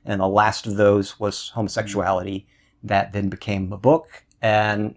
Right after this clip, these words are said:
I don't think we can overestimate the degree to which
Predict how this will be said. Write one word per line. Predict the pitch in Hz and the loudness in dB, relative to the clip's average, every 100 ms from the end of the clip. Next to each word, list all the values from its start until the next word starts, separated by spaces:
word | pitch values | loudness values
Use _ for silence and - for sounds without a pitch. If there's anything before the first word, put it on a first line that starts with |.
| - | -6
I | 120 | -2
don't | 123 131 - | 0 -2 -2
think | 131 - | -2 -2
we | 110 | -2
can | 107 104 - _ - | -2 -4 -6 _ 2
overestimate | 139 131 120 107 - 113 110 101 | 2 4 4 2 2 -6 -6 -6
the | - | -8
degree | 98 110 107 113 113 | -8 -8 -4 -2 -2
to | 113 117 | -4 -4
which | 101 98 101 - - | 0 0 -4 -10 -16